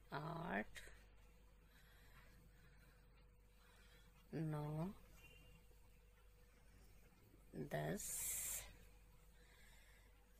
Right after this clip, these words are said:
ग्यारह, बारह।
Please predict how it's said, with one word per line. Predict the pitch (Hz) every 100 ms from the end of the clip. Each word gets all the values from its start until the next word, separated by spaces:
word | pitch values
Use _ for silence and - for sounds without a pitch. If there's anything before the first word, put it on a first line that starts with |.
| - - - - - - 160
ग्यारह, | 147 139 139 147 233 370 - - - - - - - - - - - - - - - - - - - - - - - -
बारह। | - - - 240 -